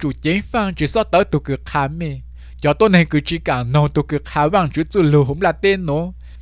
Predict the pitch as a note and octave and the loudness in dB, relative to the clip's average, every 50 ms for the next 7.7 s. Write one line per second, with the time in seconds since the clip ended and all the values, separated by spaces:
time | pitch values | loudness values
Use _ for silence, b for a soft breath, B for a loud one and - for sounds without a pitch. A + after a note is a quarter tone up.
0 | b b - D#3+ D#3+ - A#3 A3 F#3 E3+ E3 D#3+ D#3 D3 C#3+ F3+ G#3+ G3+ D#3+ - | b b 0 0 2 2 2 4 6 4 4 4 2 2 0 0 0 -2 -4 -2
1 | - D#3 D#3+ F#3 G3 D#3 - G3 A3 A3 - - C#3+ C3+ C3 - - C#3+ B2 A2 | -4 -4 -2 -2 -2 -2 -2 -6 -10 -8 -4 -4 -4 -4 -4 -8 -10 -10 -8 -8
2 | A2 A#2+ B2+ B2 A#2 A#2+ B2 - - - - - b b b D#3 D#3+ E3+ F3+ F#3+ | -8 -8 -6 -6 -6 -8 -10 -14 -16 -18 -18 -18 b b b 8 8 8 10 8
3 | F#3+ F#3 F3 D3+ C#3+ D3 D3+ D#3+ D#3 D#3+ - b b b b b b E3 E3 - | 6 6 4 4 4 6 4 4 2 -2 -8 b b b b b b 2 2 2
4 | B3+ B3+ - - G3+ F3+ E3+ F3 E3+ E3 D#3+ - E3 D#3+ - E3+ D#3 C3+ D3+ D3+ | 0 -2 0 0 0 4 4 6 6 6 4 0 -2 -2 0 0 0 2 0 -2
5 | D3+ - F3 E3+ F3+ G#3 A3 F#3 - G#3+ F#3+ - - G3 E3 D3+ C#3+ D3+ D3+ D#3 | 0 0 -2 -4 -2 -2 -4 0 2 0 0 2 0 0 2 2 2 2 2 2
6 | D3+ D#3 - b b b b b - A3+ A3 G3 G#3+ G#3 F3+ E3 C3+ A#2+ D3+ G3+ | -2 -4 -10 b b b b b 4 4 6 6 6 4 4 4 2 4 2 0
7 | - - D#3+ D3 C#3 - C#3+ C3 A#2 B2+ D3+ E3 F#3+ | 2 4 4 4 4 2 -2 -6 -2 0 0 0 0